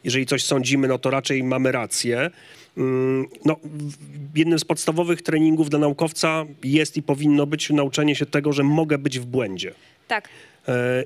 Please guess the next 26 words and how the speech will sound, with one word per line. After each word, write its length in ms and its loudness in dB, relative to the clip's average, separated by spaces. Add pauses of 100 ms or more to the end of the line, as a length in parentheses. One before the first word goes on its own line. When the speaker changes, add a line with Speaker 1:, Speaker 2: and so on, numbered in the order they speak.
Speaker 1:
i 540 4
w 40 -10
momencie, 360 2
kiedy 560 2
rzeczywiście 560 0
dołożymy 760 0 (360)
troszeczkę 340 0
racjonalnego 540 2
myślenia, 560 0
troszeczkę 440 -2 (280)
z-, 140 -4 (300)
szukania 500 0
dobrych 300 0
źródeł, 580 0 (880)
przede 180 2
wszystkim 240 2
odrzucania 500 2
złych, 420 -4 (500)
e, 260 0
przykładów 640 0
teorii 260 0
spiskowych, 880 -2
plus 480 0
właśnie 640 2
błędy 340 2
poznawcze 600 0